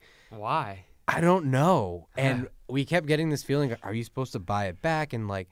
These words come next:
Speaker 2: but then when we tried to, they didn't let us 'cause we were like, "We should," you know, like, 'cause you're in that drunken state where you're not, you're having so much fun with the fight and drinks are coming and we'd already gotten fucked up in the room before. So I was really fucked up. And, uh,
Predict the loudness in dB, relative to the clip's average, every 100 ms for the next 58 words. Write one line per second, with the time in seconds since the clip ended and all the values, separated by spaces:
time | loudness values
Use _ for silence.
0 | -18 -20 -20 -20 _ _ _ -12 -8 -2
1 | 0 2 2 0 -2 0 2 2 0 -2
2 | -2 -2 -4 0 0 0 -2 -6 -6 -6
3 | -2 -2 -2 -4 -8 -6 0 2 2 0
4 | -4 -4 -2 -2 -4 -6 -4 -4 -4 -6
5 | -4 -4 -4 -2 -4 -2 -4 -2 -2 -4
6 | -10 _ _ -2 -2 -2 0 0 0 -2
7 | -2 0 0 -4 -10 -6 -4 -2 -6 -8
8 | -6 -6 -8 -10 -6 -6 -6 -8 -12 -18
9 | -20 _ -4 -2 -2 -4 -6 -6 -8 -6
10 | -8 -8 -8 -4 -4 -4 -8 -6 -4 -2
11 | -4 -6 -8 -4 -4 -4 -10 -8 -6 -6
12 | -10 -14 -12 -10 -10 -10 -10 -8 -10